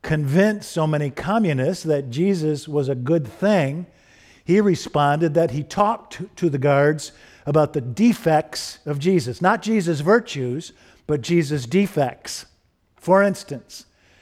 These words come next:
he had a terrible memory, he was bad at math, he took unnecessary risks, and he had no common sense. That story I read a moment ago, right?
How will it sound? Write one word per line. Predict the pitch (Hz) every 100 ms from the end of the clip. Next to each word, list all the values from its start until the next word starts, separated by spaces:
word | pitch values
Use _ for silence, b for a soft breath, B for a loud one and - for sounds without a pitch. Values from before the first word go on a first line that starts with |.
| b b
he |
had | 156 175
a |
terrible | 170 - 196 214 214 185
memory, | 156 139 139 147 175 - b b b
he | 165
was | 151 120
bad | 123 165 185 214
at | 190 165
math, | 147 143 147 160 180 - _ b
he | 147 139
took | 175 170 -
unnecessary | 175 196 190 170 139 160 151 143
risks, | 143 214 220 - - - b b b b
and | 185 160 170
he | 151 185
had | 135 151
no | 147 175 208 170 156
common | - 151 160 180
sense. | - 233 233 185 - - - - - b b b b b
That | 160 170
story | - - - 233 226 196
I | 170 156
read | 151 156 156 185
a | 160
moment | 156 165 160 156
ago, | 165 196 165 113 131
right? | 139 165 202 202 -